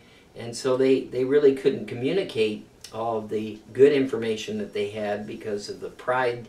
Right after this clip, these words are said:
and lovelessness that was in them. So the Pharisee didn't love the tax collector. That's the bottom line. And we know this because he doesn't pray for him. Instead, he criticizes him.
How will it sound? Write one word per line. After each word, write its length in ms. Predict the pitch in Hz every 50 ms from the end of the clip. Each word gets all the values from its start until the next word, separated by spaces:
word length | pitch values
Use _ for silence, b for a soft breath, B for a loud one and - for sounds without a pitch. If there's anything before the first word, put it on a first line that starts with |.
| b b b b b b
and 220 | - 107 101 104
lovelessness 960 | 113 120 131 135 131 113 104 101 - - 104 95 95 98 - - - - - - b b b b b b b - 101 101
that 220 | 113 113 110 -
was 160 | 110 107 110
in 180 | 139 170 190 165
them. 160 | 117 - - - - _ _ _ _ _ _ _ _ _ _ _ _ _ - - - -
So 220 | - - 160 156 147
the 80 | 139
Pharisee 520 | 135 196 202 220 202 - - 180 165 143 135
didn't 320 | 156 160 147 135 123 113
love 300 | 123 139 - 139 131 110
the 100 | 107 107
tax 340 | - 120 120 - - - -
collector. 480 | - 113 107 95 90 - - - 90
That's 260 | 90 120 117 120 - -
the 80 | -
bottom 360 | 101 - 127 110 107 98 104
line. 360 | 110 120 123 107 - - - - B B B B B B B B B B B B B
And 540 | - 127 131 131 131 131 127 127 123 - - _ _ _ _ _ _ _ _ _ _ -
we 180 | 131 139 143
know 280 | 139 139 147 156 196 208
this 260 | 170 139 131 131 -
because 300 | - 139 135 135 127 -
he 80 | 139 135
doesn't 320 | 135 135 135 127 117 -
pray 320 | - - 156 156 170 170 165
for 260 | - - 131 113 104
him. 540 | 107 113 110 110 113 110 107 110 110 107 - - _ -
Instead, 420 | 127 120 117 - - 135 123 120 110
he 180 | 107 123 117
criticizes 800 | 110 - - 151 139 135 131 - - 110 104 101 - 95 - - -
him. 180 | 101 - -